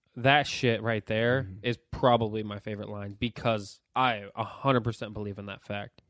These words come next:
Speaker 1: Because it's, honestly, it's true. If they ain't with you, fuck it. You might love, you might even love that motherfucker.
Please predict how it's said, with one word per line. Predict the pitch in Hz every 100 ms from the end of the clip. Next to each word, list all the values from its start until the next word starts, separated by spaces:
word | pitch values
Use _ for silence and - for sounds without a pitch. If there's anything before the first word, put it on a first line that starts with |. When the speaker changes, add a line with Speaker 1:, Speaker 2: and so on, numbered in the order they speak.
| _
Speaker 1:
Because | 120 123 113 110
it's, | 113
honestly, | 127 135 - 107
it's | -
true. | - 151 98 _ -
If | 135
they | 160 170
ain't | 185
with | 175 165
you, | 135
fuck | - 131
it. | - - _ _ _ _ _ -
You | 151
might | 202 170
love, | 196 196
you | 156 202 208
might | 165 160 127
even | 127 117 110 107
love | 131 135 127 117
that | 110
motherfucker. | 107 104 - 123 151 147